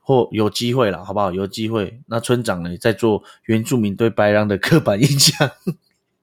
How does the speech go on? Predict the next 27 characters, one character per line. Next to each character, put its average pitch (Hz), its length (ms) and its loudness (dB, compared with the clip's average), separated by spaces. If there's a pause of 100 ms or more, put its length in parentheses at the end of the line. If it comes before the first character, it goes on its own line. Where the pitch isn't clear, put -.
(460)
<laughs> - 1700 -16
好 120 140 -2
不 127 100 2
好？ 110 320 0 (720)
哦， 110 400 -2
这， 139 260 2
这 160 140 0
个， 143 180 6
这 - 160 -4
个， 123 240 2
相 143 240 0
信 139 220 0
应 139 80 -4
该， 135 160 4
如 131 160 0
果 120 80 0
是 104 120 -4
各 131 160 2
位 127 120 4
村 120 180 -2
民 113 100 -2
应 110 60 -4
该 113 140 0
有 98 120 -2
兴 101 220 -6
趣 92 200 -10
哦， 87 160 -12